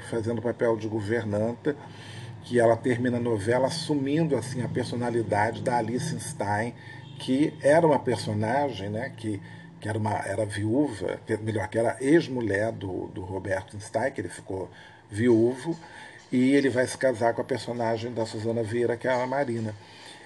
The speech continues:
E, é, eu lembro que a governanta, que era, acho que, germana, ela tinha uma admiração muito grande pela, pela antiga patroa,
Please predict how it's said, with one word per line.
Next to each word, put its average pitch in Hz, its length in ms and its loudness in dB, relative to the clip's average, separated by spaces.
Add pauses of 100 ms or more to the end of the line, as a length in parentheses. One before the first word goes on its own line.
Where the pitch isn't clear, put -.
(300)
E, 165 340 8
é, 131 640 4
eu 127 120 2
lembro 151 540 4
que 110 400 -2
a 107 520 -4
governanta, 117 840 0
que 107 80 -2
era, 104 140 0
acho 101 120 0
que, 107 80 -8
germana, 107 560 -2
ela 117 180 2
tinha 139 260 -4
uma 147 100 0
admiração 110 720 -4
muito 139 460 -4
grande 110 560 -2
pela, 92 580 -2 (680)
pela 107 220 -4
antiga 104 420 -4
patroa, 113 720 -2